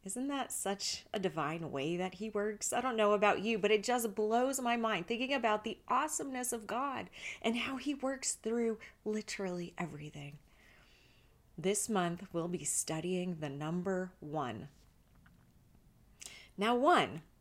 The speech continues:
is independent of all other numbers, and yet it's contained in all other numbers. One is only divisible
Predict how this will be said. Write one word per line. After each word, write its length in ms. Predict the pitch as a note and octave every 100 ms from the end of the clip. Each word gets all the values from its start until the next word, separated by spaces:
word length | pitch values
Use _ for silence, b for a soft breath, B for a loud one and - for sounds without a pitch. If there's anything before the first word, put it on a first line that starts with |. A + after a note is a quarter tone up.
| _ -
is 160 | G#3
independent 680 | - D4 E4+ A#3+ C#4 A#3 G3+
of 160 | G3 F#3+
all 220 | - G#3+ A3+
other 200 | G#3+ A#3+
numbers, 600 | G3 D#3+ D3+ A#3+ - - b b b b b _ -
and 120 | C#4
yet 300 | F4+ D#4 C4 - _ -
it's 180 | -
contained 880 | - C4+ B3 - D4+ B3 F3 D3 D#3+ -
in 160 | - G3
all 200 | - F3 -
other 180 | E3+ D#3+
numbers. 600 | D#3 D3+ - - - - - _ b b b b b
One 640 | F#3 A#3 G4+ B3 G3 F#3+ A#3+ - _ _
is 100 | -
only 240 | E3 E3 F3
divisible 640 | G3 E3+ D3 E3+ E3+ G3